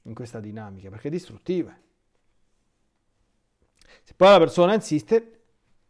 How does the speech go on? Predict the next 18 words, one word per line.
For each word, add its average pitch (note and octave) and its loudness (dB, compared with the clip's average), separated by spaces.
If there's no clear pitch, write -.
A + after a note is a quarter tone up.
allora C3 -4
glielo B2+ -8
spieghi, B2+ -12
dici, G#2+ -20
"Senti D3+ -6
un - -6
po', - -12
ecco." - -20
Chi - -20
mi G2+ -16
conosce, C3 -10
per A#2+ -10
esempio, A2 -10
sa B2+ -12
che, A#2 -18
eh, F#2 -20
domande A#2+ -10
personali B2 -12